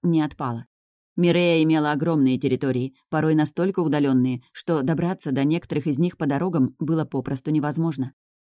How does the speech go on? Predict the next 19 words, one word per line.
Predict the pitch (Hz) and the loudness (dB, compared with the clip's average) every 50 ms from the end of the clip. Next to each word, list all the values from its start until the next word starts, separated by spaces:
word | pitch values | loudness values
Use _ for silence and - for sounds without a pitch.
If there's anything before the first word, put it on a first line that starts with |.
| _ _ _ _ _ _ _ _ - | _ _ _ _ _ _ _ _ -2
Например, | 170 175 - 190 208 220 220 - - | 0 2 4 4 4 4 2 0 -4
Белый | - 170 165 202 202 190 196 | -6 -2 0 2 4 4 2
Клык, | 190 208 240 262 240 - _ _ | 2 0 -4 -6 -6 -10 _ _
самую | - - 214 214 196 196 202 196 | -8 -4 -2 -2 0 0 -2 -2
северную | - - 180 143 123 135 117 131 131 135 | 0 0 2 2 2 2 2 2 2 2
точку | 131 - 147 131 - - | 0 -2 -4 -4 -4 -6
королевства, | 131 - 143 151 165 202 226 - - - 139 127 - _ _ _ _ _ - | -6 -4 -4 -4 -2 -2 -4 -4 -6 -6 -8 -8 -8 _ _ _ _ _ -8
от | 175 175 180 | -6 -4 -4
остальной | 170 - 190 190 202 214 233 226 | -4 -2 -2 -2 0 0 0 0
его | 180 151 175 170 196 | 0 0 0 0 0
территории | 185 - 170 151 143 - 139 139 139 170 190 - - | 0 -2 -2 -2 -2 -2 -2 0 0 -2 -4 -4 -6
отделял | - 170 156 135 165 156 156 180 202 208 | -6 -6 -4 -4 -2 -2 -2 -2 -2 -2
массивный | 196 180 165 - - - 202 208 202 196 196 | 0 -2 -2 -4 -4 -6 -4 -2 -2 -2 -2
горный | 170 156 175 196 190 190 196 | -2 0 0 0 0 0 -2
хребет, | 185 - 208 220 180 165 135 117 - - _ _ _ _ _ | -2 -4 -4 -4 -2 -2 -4 -4 -8 -16 _ _ _ _ _
который | - 151 139 151 143 | -6 -4 0 0 2
можно | 147 147 147 147 131 156 | 2 2 2 0 0 0
было | 143 143 147 143 | 0 0 0 -2
преодолеть | 120 123 139 139 127 143 147 170 185 - | -2 -2 -2 -2 0 0 -2 -2 -4 -6